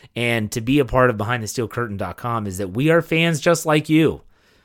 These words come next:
We want the team to succeed. I don't have to toe a company line and say, "Well, I just kinda have to stay neutral here, and we just have to kinda talk about the Steelers." No, screw that.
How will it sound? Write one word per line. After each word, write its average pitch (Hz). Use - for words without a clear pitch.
We 170
want 180
the 170
team 175
to 160
succeed. 147
I 127
don't 196
have 175
to 139
toe 160
a 147
company 151
line 143
and 117
say, 120
"Well, 202
I 196
just 175
kinda 160
have 143
to 139
stay 120
neutral 117
here, 98
and 117
we 120
just 135
have 147
to 127
kinda 131
talk 143
about 127
the 120
Steelers." 131
No, 214
screw 254
that. 139